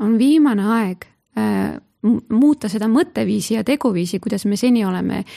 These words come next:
ehitussektoris ja ka teistes sektorites käitunud ja toiminud. Et, ähm, oluline on mõista võib-olla inimestel ja sektori esindajatel, äh, seda, et meil igaühe meie panusest sõltub see,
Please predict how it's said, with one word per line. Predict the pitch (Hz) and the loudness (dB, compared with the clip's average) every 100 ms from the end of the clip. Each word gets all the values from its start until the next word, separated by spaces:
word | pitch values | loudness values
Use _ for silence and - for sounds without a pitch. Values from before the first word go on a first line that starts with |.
| - - | -12 -2
ehitussektoris | 247 247 - - 208 - 185 190 | 0 0 -4 -6 -6 -6 -6 -4
ja | 214 | -4
ka | 226 | -2
teistes | 254 254 190 - | -2 -2 -4 -6
sektorites | 208 - 190 185 185 | -6 -6 -8 -6 -8
käitunud | - 254 247 - 185 185 | -4 -4 -4 -6 -8 -6
ja | |
toiminud. | 214 226 202 202 214 - _ _ _ - _ _ _ _ _ _ | -2 -2 -2 -4 -8 -12 _ _ _ -20 _ _ _ _ _ _
Et, | 214 220 - _ - | -6 -6 -8 _ -8
ähm, | 202 190 190 214 247 - _ _ - | -4 -4 -4 -6 -8 -16 _ _ -4
oluline | 247 294 302 226 208 214 | 0 2 2 2 0 0
on | 208 | 0
mõista | 226 277 269 - | 2 2 0 -4
võib-olla | 208 208 208 208 214 | -4 -2 -2 0 2
inimestel | 240 247 214 - 214 208 | 2 2 0 -4 -4 -2
ja | 202 202 | -2 -2
sektori | 196 226 220 202 | -4 -6 -4 -4
esindajatel, | 202 202 190 185 - 196 196 190 | -2 -2 -2 -6 -6 -4 -2 -2
äh, | 190 185 185 | -2 -4 -4
seda, | 262 262 226 190 - - | -2 0 -2 -4 -8 -10
et | 202 - | -6 -2
meil | 214 208 - | 0 -2 -4
igaühe | 262 254 254 240 262 | -4 0 0 2 2
meie | 214 214 220 202 | 2 2 0 -2
panusest | 233 233 214 190 170 - | 0 2 2 -2 -6 -2
sõltub | 220 220 - 180 | -2 -2 -6 -8
see, | - 208 202 | -4 -4 -2